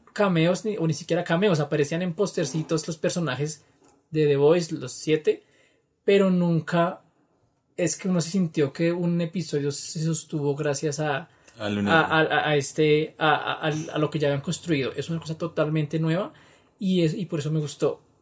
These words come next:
Speaker 1: Sangrienta, o sea,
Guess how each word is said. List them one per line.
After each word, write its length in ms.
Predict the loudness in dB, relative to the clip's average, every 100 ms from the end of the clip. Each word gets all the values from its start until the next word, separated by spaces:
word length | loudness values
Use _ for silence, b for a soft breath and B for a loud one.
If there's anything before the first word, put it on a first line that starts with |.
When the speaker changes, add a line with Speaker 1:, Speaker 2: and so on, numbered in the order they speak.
| _ _
Speaker 1:
Sangrienta, 1300 | -4 0 0 2 2 2 0 -2 -2 0 0 -2 -8 -4
o 140 | 0
sea, 400 | 2 4 4 2